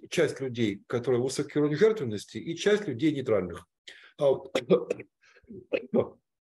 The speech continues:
в другой комнате, а, были люди, набравшие высокий балл по психопатии. Так вот,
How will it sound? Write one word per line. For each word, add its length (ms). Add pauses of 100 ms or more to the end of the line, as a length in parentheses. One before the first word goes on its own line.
(320)
в 120
другой 260
комнате, 480 (800)
а, 440
были 420
люди, 280
набравшие 560
высокий 340
балл 280
по 80
психопатии. 760 (840)
Так 160
вот, 220